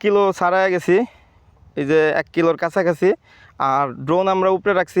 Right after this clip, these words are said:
একশো আঠারো মিটার পর্যন্ত। আমরা সামনের দিকে নিচ্ছি। আমাদের এই পাশে আছে ক্যান্টনমেন্ট, এ পাশে ক্যান্টনমেন্ট না,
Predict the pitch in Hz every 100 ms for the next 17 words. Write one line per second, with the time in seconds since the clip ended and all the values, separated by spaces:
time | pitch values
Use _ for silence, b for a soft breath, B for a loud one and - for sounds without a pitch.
0 | 180 165 - 170 160 - 151 185 196 202
1 | 175 165 175 165 165 160 185 - b b
2 | b b - 151 165 - 170 202 190 196
3 | 180 151 - 190 175 170 175 170 - -
4 | 185 208 208 202 190 202 190 175 202 202
5 | 165 120 - _ 151 170 185 202 202 220